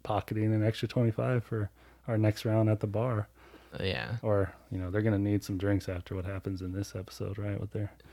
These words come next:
Speaker 2: Yeah,
Speaker 1: inept,
Speaker 2: exactly.
Speaker 1: uh, colleagues.
Speaker 2: Yeah, but, um, uh, as you said, this all, like, maybe their, uh, method of, like, trying to get, like, wiretaps on the phone is, like, gonna r-,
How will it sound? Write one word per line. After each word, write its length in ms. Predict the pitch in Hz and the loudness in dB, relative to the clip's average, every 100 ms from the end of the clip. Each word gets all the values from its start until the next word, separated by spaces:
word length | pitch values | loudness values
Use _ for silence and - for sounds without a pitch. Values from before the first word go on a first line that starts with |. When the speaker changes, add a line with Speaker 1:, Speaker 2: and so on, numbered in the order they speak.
| - | -10
Speaker 2:
Yeah, 260 | 117 95 104 | -8 -6 -6
Speaker 1:
inept, 440 | 110 110 101 101 | -2 2 4 4
Speaker 2:
exactly. 260 | 113 110 107 | 4 2 4
Speaker 1:
uh, 160 | 95 87 - - - _ _ _ | 2 -2 -10 -20 -20 _ _ _
colleagues. 520 | 101 98 95 95 - - - - - | -6 -6 -6 -8 -12 -20 -20 -20 -8
Speaker 2:
Yeah, 320 | 113 92 107 - | -4 -2 -2 -2
but, 180 | 113 110 | 0 4
um, 460 | 113 107 101 113 113 - _ _ _ _ _ - | 4 4 4 0 -2 -10 _ _ _ _ _ -6
uh, 360 | 127 113 110 117 | 0 2 2 2
as 200 | 127 120 | 2 4
you 140 | 123 117 | 2 2
said, 320 | 139 131 113 | 4 4 4
this 200 | 113 - | 2 4
all, 340 | 123 117 127 - | 6 6 2 2
like, 360 | 117 104 - - - _ _ _ _ - | 4 4 0 -18 -20 _ _ _ _ -6
maybe 720 | 117 120 123 123 131 131 131 123 | 2 4 4 4 4 6 6 6
their, 460 | 127 123 123 127 | 6 6 6 6
uh, 380 | 120 120 117 117 98 - | 6 6 6 4 -2 0
method 540 | 123 120 - 123 120 | 4 4 6 6 6
of, 200 | 117 107 | 4 4
like, 200 | 113 110 | 4 4
trying 400 | - 127 117 117 | 2 2 4 4
to 160 | - 123 | 2 2
get, 260 | 117 113 110 | 4 4 6
like, 320 | 110 104 - | 4 4 2
wiretaps 580 | 117 113 113 135 120 131 | 4 4 4 2 2 2
on 100 | 113 | 0
the 100 | 107 | 0
phone 540 | - 123 123 123 123 | 2 4 4 4 2
is, 500 | 117 107 107 104 - | 2 4 4 2 2
like, 200 | 107 101 | 2 2
gonna 240 | 110 107 110 | 2 4 4
r-, 140 | 123 | 2